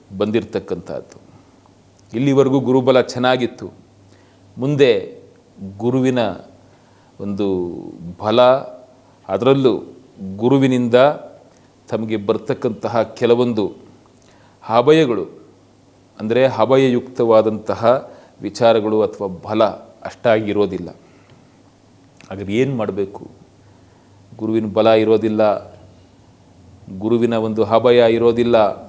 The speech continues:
ಏನ್ ಮಾಡ್ಬೇಕಪ್ಪ ಅಂತಂದ್ರೆ ಅವಲೋಕನ ಮಾಡ್ಕೋಬೇಕು. ತಪ್ಪುಗಳನ್ನ ತಿದ್ದುಪಡಿ ಮಾಡ್ಕೊಳ್ಳುವಂತಹ ನಿಟ್ಟಿನಲ್ಲಿ ಆತ್ಮಾವಲೋಕನ ಮಾಡ್ಕೋಬೇಕು.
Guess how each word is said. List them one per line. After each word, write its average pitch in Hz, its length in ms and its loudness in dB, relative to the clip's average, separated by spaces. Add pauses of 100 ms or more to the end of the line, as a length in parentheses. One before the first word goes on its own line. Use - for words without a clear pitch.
(800)
ಏನ್ 117 260 -2
ಮಾಡ್ಬೇಕಪ್ಪ 101 560 -8
ಅಂತಂದ್ರೆ 87 680 -10 (760)
ಅವಲೋಕನ 107 560 2
ಮಾಡ್ಕೋಬೇಕು. - 640 -10 (1300)
ತಪ್ಪುಗಳನ್ನ 123 560 0
ತಿದ್ದುಪಡಿ 120 560 -2
ಮಾಡ್ಕೊಳ್ಳುವಂತಹ 113 800 0
ನಿಟ್ಟಿನಲ್ಲಿ 127 960 0 (800)
ಆತ್ಮಾವಲೋಕನ 117 960 0
ಮಾಡ್ಕೋಬೇಕು. 98 640 -8